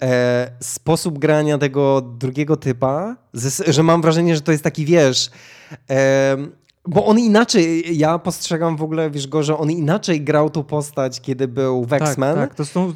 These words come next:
Speaker 2: to jest jeszcze inny Quicksilver tak naprawdę.
Speaker 1: I wiesz, i to
Speaker 2: Trzeci.
Speaker 1: jest, i to jest super, bo
Speaker 2: To
Speaker 1: wiesz,
Speaker 2: prawda.
Speaker 1: bo on tak naprawdę gra, e, jakby jego twarz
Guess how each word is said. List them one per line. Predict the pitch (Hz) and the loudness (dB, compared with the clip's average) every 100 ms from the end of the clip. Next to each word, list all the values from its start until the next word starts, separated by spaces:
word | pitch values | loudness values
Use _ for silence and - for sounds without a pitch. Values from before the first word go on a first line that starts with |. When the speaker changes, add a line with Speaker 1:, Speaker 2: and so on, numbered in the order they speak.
| 175 | -4
Speaker 2:
to | 196 | -2
jest | 190 | 0
jeszcze | 208 185 | 0 -2
inny | 170 156 | -4 -6
Quicksilver | - 147 139 143 123 120 | -10 -12 -12 -10 -8 -8
tak | 120 120 | -8 -10
naprawdę. | 120 123 180 147 - | -8 -8 -6 -8 -6
Speaker 1:
I | 208 202 | -4 0
wiesz, | 202 190 | 0 0
i | 170 | -2
to | 233 | 0
Speaker 2:
Trzeci. | 226 151 - | 2 0 -6
Speaker 1:
jest, | 120 | -6
i | 190 | 0
to | 208 | 0
jest | 214 | 0
super, | - - 269 147 123 120 - | -4 -8 -4 -2 -2 -4 -8
bo | 151 | -2
Speaker 2:
To | 156 | 2
Speaker 1:
wiesz, | 214 | 2
Speaker 2:
prawda. | 135 180 127 | 4 2 2
Speaker 1:
bo | |
on | 196 | -2
tak | 208 202 | -2 -6
naprawdę | 175 170 170 160 156 143 | -6 -4 -6 -6 -6 -6
gra, | 139 139 139 139 131 _ _ _ _ _ _ - | -2 -2 -2 -6 -10 _ _ _ _ _ _ -8
e, | 131 127 123 123 127 - | -2 0 0 -4 -8 -6
jakby | 135 127 156 - | -4 -2 -4 -2
jego | 135 175 190 | -2 0 -2
twarz | - 147 156 208 214 - | -6 -8 -6 -6 -10 -16